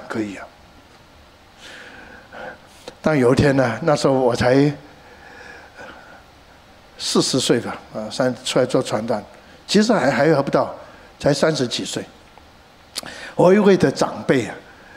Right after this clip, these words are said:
啊，他已经在主里面。我三十几岁，他已经七十几岁了。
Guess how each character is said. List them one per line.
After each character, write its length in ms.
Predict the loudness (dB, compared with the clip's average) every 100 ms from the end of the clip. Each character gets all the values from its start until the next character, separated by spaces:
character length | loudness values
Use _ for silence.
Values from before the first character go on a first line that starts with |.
| -16 -8
啊， 120 | -8 -4
他 120 | -2
已 80 | 0
经 120 | 0
在 140 | 0
主 240 | -2 -2 -2
里 80 | -2
面。 240 | -4 -4 -8 -20 -20 -20 -20 -8
我 160 | 0 2
三 240 | 2 2
十 100 | 2
几 160 | -2 -4
岁， 160 | 2 2
他 160 | 4 0
已 20 |
经 180 | 0 0
七 160 | 0
十 160 | -2 -4
几 40 |
岁 380 | -6 -4 -2
了。 80 | -4